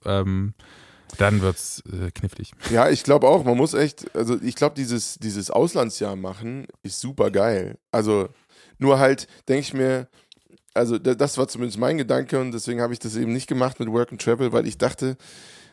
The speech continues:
Speaker 2: okay, ich will eigentlich tatsächlich die echte Welt da draußen irgendwie kennenlernen und dementsprechend auch was in der wirklichen Welt machen. Wenn du am Reisen bist,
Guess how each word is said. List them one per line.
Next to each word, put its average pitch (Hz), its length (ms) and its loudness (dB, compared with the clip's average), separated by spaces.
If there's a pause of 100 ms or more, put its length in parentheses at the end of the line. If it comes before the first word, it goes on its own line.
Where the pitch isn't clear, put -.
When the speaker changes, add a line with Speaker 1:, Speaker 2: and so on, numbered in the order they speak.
(320)
Speaker 2:
okay, 147 240 -2
ich 127 200 0
will 135 140 2
eigentlich 131 280 4
tatsächlich 151 480 0
die - 140 -6
echte 107 460 -4 (140)
Welt 107 420 0
da 113 100 2
draußen 107 360 -6
irgendwie 104 200 -8
kennenlernen 110 540 -2
und 110 120 -6
dementsprechend 120 580 -6
auch 117 160 0
was 113 160 -2
in 127 220 -4
der 117 220 2
wirklichen 113 320 -4
Welt 113 200 2
machen. 120 300 -4
Wenn 101 100 -4
du 101 120 -2
am 110 160 -4
Reisen 113 360 0
bist, 117 320 -6